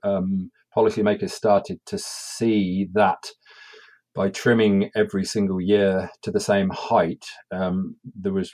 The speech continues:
we were really getting rid of any potential blossom and or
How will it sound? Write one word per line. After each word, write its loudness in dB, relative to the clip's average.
we 0
were 0
really 2
getting 0
rid 4
of -2
any 2
potential -4
blossom 2
and 0
or 2